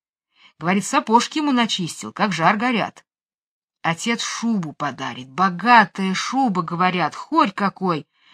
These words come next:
К обедне надел, поехал, не узнать нашего Панкратыч, прямо купец московский. Вон уж и банщики несут крендель, трое, заказной, в месяц ему не съесть.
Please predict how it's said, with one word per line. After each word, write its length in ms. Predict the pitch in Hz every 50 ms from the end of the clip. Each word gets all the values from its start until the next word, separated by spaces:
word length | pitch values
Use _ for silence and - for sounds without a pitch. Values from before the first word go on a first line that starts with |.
| - - - _ _ _ _ _ _ _ _ _ _ _ _ _ _
К 80 | -
обедне 500 | 240 240 202 190 240 226 196 156 165 170
надел, 400 | 180 208 208 175 165 180 160 147
поехал, 600 | - - 180 185 170 165 156 139 - - 131 127 131
не 120 | 147 196
узнать 480 | 226 220 202 165 185 175 165 170 - -
нашего 300 | 254 247 202 - 202 180
Панкратыч, 760 | - - 175 175 160 - 160 151 139 - - - - -
прямо 280 | - 160 156 156 170 170
купец 420 | - 226 196 - 139 131 139 -
московский. 720 | - 175 220 - - - 208 160 - - - - 120 - - _ _ _ _ _ _ _ _ _ _ _ _ _ _ _
Вон 180 | - 170 170 165
уж 200 | - - - - _ _ _ _
и 300 | 165 170 165 160 156 156
банщики 680 | - 151 165 160 175 214 233 208 - - 226 - - 226
несут 400 | 214 220 202 - - 214 - -
крендель, 560 | - 208 208 208 190 180 170 147 156 143 143
трое, 520 | - 190 196 202 185 170 151 139 135 131 _ _ _ _ _ _
заказной, 800 | 131 131 156 - 190 190 180 143 147 151 175 196 202 170 135 - _ _ _ _ _ _ _ _ _ _
в 100 | - 135
месяц 400 | 156 185 233 247 - - 180 -
ему 200 | - 185 170 165
не 100 | 160 160
съесть. 520 | - - - 147 151 143 123 - - -